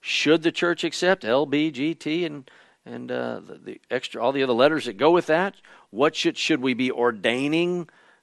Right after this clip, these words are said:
gay and lesbians to the ministry? Should we all, well, if you don't have the Bible, you can just make any opinion you want. But if you have the Bible, we can go back to the Bible and say, "Okay, here's what the Bible says. Here's what God thinks about this lifestyle. Here's what God thinks about female teachers over men.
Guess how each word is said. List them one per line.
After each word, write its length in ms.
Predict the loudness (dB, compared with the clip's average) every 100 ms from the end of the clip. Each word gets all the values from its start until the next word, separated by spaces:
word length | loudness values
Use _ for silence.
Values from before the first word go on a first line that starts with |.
| -2
gay 160 | 2 4
and 100 | 4
lesbians 540 | 4 2 -2 -2 -4
to 120 | -4
the 60 | -2
ministry? 480 | -2 -2 -6 -6 -6
Should 240 | -2 0
we 220 | 4 4
all, 160 | 4 2 -16 _
well, 260 | 0 0 -2 _ _ _ _ _ _ _
if 160 | -8 2
you 80 | 4
don't 200 | 6 6
have 160 | 4
the 80 | 4
Bible, 340 | 2 0 -4
you 140 | -4 -4
can 120 | -6
just 160 | -6 -4
make 220 | -4 -4
any 140 | -8
opinion 360 | -6 -6 -6 -6
you 80 | -6
want. 380 | -6 -10 -20 -20 _ _ _ _ _ _ -4
But 80 |
if 80 | -2
you 80 | 2
have 160 | 4 4
the 80 |
Bible, 300 | 6 4 4
we 80 | 0
can 40 | 0
go 140 | 4
back 160 | 4 2
to 40 |
the 60 | 2
Bible 220 | 2 2
and 80 | -2
say, 100 | -6
"Okay, 180 | -6
here's 260 | -8 -6 -6
what 100 | -6
the 80 | -2
Bible 300 | 0 0 -6
says. 240 | -12 -10
Here's 180 | -8 -6
what 160 | -8 -2
God 300 | 0 0 -2
thinks 320 | -10 -8 -6
about 260 | -4 -4
this 180 | -6 -8
lifestyle. 560 | -6 -6 -8 -14 -16 _ _ _ _ -20 _
Here's 120 | -14
what 80 | -4
God 180 | -4 -4
thinks 200 | -8 -8
about 220 | -10 -8
female 340 | -8 -8 -8
teachers 440 | -8 -10 -8 -6 -4
over 220 | -4 -4
men. 440 | -6 -6 -8 -12